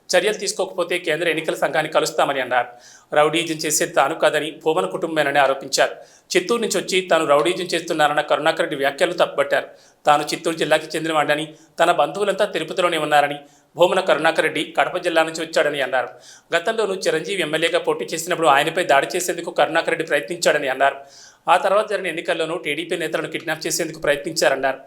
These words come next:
రాబోయే ఎన్నికల్లో జనసేన గెలవబోతుందని, అందుకే భయపడి భూమన కుటుంబం తనపై దాడులకు ప్రయత్నం చేస్తోందని ఆరోపించారు.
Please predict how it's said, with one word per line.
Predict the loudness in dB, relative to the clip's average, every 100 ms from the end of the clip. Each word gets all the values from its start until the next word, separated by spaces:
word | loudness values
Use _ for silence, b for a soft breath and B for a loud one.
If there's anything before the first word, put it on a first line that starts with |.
| b b b 4
రాబోయే | 4 4 -2
ఎన్నికల్లో | -2 -2 0
జనసేన | -2 -4 -4 0
గెలవబోతుందని, | 0 2 0 0 0 0 -2 -2
అందుకే | -2 -2 0
భయపడి | 0 0 -2 -4 B B _
భూమన | 2 4 2
కుటుంబం | -2 -2 -2 0
తనపై | 0 2 2
దాడులకు | 4 4 4 0
ప్రయత్నం | 0 0 -4
చేస్తోందని | -4 -2 -2 2
ఆరోపించారు. | 2 0 -2 -2 2 2